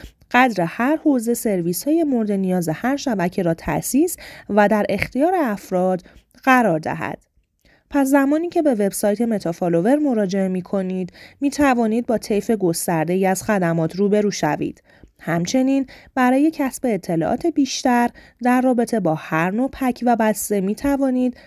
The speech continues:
به صفحات هر شبکه از قسمت منو مراجعه کرده و خدمات داخلی یا خارجی را انتخاب کنید که در این حالت وبلاگ جامعی از هر نوع فاکتور جمع‌آوری شدن است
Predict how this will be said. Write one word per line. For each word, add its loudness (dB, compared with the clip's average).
به 2
صفحات 2
هر 0
شبکه -2
از 0
قسمت -2
منو 0
مراجعه 0
کرده 0
و 4
خدمات 0
داخلی -2
یا 0
خارجی 0
را 0
انتخاب -4
کنید -10
که -2
در 4
این -4
حالت 2
وبلاگ 2
جامعی -2
از -6
هر -2
نوع -2
فاکتور -2
جمع‌آوری 2
شدن -2
است -2